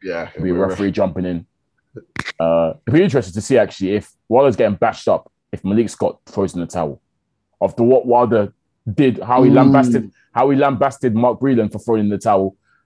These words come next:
Speaker 2: I wanna see if Ma-, Malik Scott has, has them same balls <laughs> to save his
Speaker 1: Mm.
Speaker 2: guy if he's getting kicked in. And I wanna see what Wilder's reaction is to that one too.
Speaker 1: I will say, you know, remember John,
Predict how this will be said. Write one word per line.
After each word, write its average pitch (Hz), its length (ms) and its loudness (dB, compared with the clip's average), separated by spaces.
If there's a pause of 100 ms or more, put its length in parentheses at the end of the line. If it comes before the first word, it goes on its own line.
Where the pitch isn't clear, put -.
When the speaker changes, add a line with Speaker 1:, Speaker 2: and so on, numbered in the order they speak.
(120)
Speaker 2:
I 104 40 2
wanna 143 200 0
see 139 240 2
if 107 100 0
Ma-, 127 220 0
Malik 123 280 -2
Scott - 320 -2
has, 107 360 -2
has 110 180 -4
them 110 140 -2
same 110 240 -2
balls 110 380 0 (340)
<laughs> - 340 -20
to 131 80 -2
save 127 300 2
his 131 140 0
Speaker 1:
Mm. - 20 -4
Speaker 2:
guy 107 300 0 (240)
if 104 100 -4
he's 107 100 -2
getting 120 200 0
kicked 120 240 -4
in. 104 180 -2 (340)
And 98 280 -4
I - 40 -2
wanna 123 240 2
see 131 120 -2
what 110 120 0
Wilder's 110 260 0
reaction 110 320 -4
is 98 220 -4
to - 100 -6
that 110 140 0
one 92 160 -4
too. 110 260 -2 (1600)
Speaker 1:
I 64 180 -16
will 110 160 -12
say, 113 260 -12
you 92 140 -12
know, 82 240 -20 (840)
remember 98 280 -14
John, 117 320 -8